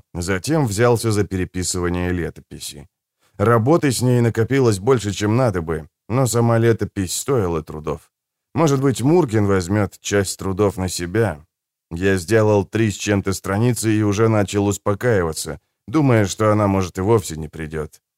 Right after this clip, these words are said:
Тут-то она и вошла. Она тоже успела вымыться. Волосы ее были влажными. Вокруг нее витал легкий аромат лаванды,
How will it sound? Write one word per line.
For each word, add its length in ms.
Тут-то 480
она 380
и 140
вошла. 480
Она 220
тоже 260
успела 420
вымыться. 640
Волосы 680
ее 280
были 200
влажными. 640
Вокруг 400
нее 260
витал 360
легкий 360
аромат 360
лаванды, 720